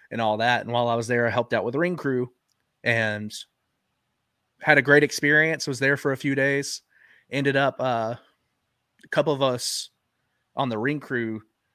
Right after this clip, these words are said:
stepped out and were watching the, uh, Kenny Omega Rich Swann match. And Scott D'Amore just walks up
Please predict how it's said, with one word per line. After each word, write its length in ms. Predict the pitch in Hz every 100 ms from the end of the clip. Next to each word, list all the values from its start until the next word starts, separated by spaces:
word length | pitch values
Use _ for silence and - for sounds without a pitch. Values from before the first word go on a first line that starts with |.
| -
stepped 420 | - - 127 -
out 300 | 127 135 117
and 100 | 110
were 80 | 107
watching 600 | 107 117 131 123 110 107
the, 260 | 104 104
uh, 160 | 98 101
Kenny 320 | - 135 120
Omega 340 | 113 117 117 113
Rich 200 | 113 -
Swann 340 | - 123 120
match. 460 | 107 104 - - - _ _ _ - -
And 100 | -
Scott 300 | 139 131 143
D'Amore 300 | 131 135 131
just 180 | 123
walks 320 | 127 113 - 123
up 240 | 113